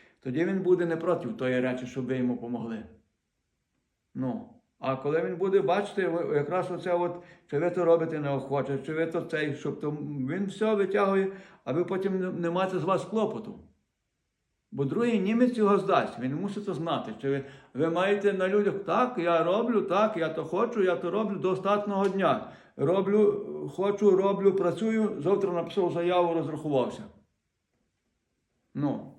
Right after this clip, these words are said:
не треба нікому нічого казати. І ніколи не треба, е, нікому там, ну, має гроші, не має гроші,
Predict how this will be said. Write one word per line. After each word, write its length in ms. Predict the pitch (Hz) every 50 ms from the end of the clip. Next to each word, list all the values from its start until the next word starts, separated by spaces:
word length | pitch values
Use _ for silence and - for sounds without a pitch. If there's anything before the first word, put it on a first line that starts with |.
| _ _ _ _ _ _ _ _ _ _ _ _ _ _ _ _ _ _ -
не 100 | 147 143
треба 300 | 147 180 175 170 175 170
нікому 380 | 170 165 170 170 160 156 156
нічого 380 | 151 147 143 - 151 143 139 135
казати. 440 | - 143 123 127 117 113 - - - - - _ _ _ _ _ _ _ _ _ _ _ _ -
І 100 | 151 147
ніколи 380 | 147 143 - 151 147 143 143
не 100 | 143 139
треба, 380 | 139 135 135 127 117 123 127 131
е, 960 | 131 131 131 131 135 131 131 131 131 127 127 127 123 123 123 123 123 127 127
нікому 560 | 135 139 127 - 143 139 135 135 131 123 - - - - _ _ _ _ _ _
там, 300 | - 139 135 135 131 131
ну, 400 | 135 131 123 117 117 - - - - - _ _ _ _ _ _ _ _ _ _ _ _ _ _ _ _ _ _ _ _ _ _ _ _ _ _ _ -
має 320 | 135 156 180 185 185 180
гроші, 320 | 175 175 180 170 143 170
не 120 | 147 143 143
має 280 | 156 170 180 185 180
гроші, 500 | 170 165 170 175 165 - - 160 156 139